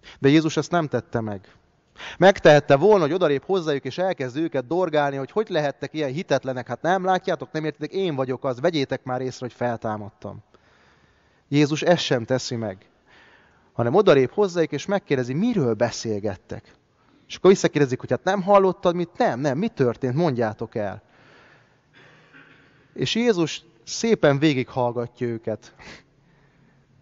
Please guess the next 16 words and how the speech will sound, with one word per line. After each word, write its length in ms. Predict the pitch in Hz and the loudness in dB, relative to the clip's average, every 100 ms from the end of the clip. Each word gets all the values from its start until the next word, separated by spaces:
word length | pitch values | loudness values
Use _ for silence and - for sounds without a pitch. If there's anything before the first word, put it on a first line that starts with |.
| _ _ _ _ _ _ _ _ _ | _ _ _ _ _ _ _ _ _
És 120 | 147 | -6
ha 80 | - | -4
kell, 240 | - 180 147 | 2 4 4
akkor 240 | - 117 | 0 -4
megáll 380 | 131 151 151 139 | -2 0 0 0
velük 280 | 127 127 - | -2 -6 -6
éppen, 520 | 120 - 117 113 117 _ | -8 -8 -8 -8 -14 _
ha 100 | - | -6
kell, 280 | 143 156 127 | 0 2 2
akkor 280 | 113 - 101 | -2 -8 -8
tovább 380 | 151 147 135 123 | -2 0 0 -2
indulnak 420 | 135 135 131 123 | -4 -2 -2 -2
ezen 220 | 131 127 | -4 -4
az 100 | 120 | -6
úton, 280 | 131 127 127 | -6 -6 -4
és 160 | 127 | -4